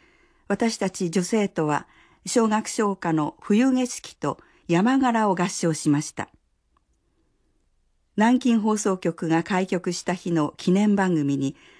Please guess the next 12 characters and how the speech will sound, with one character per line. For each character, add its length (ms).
私 300
た 120
ち 120
兄 100
弟 180
は 200
出 280
演 160
し 160
ま 80
し 100
た。 160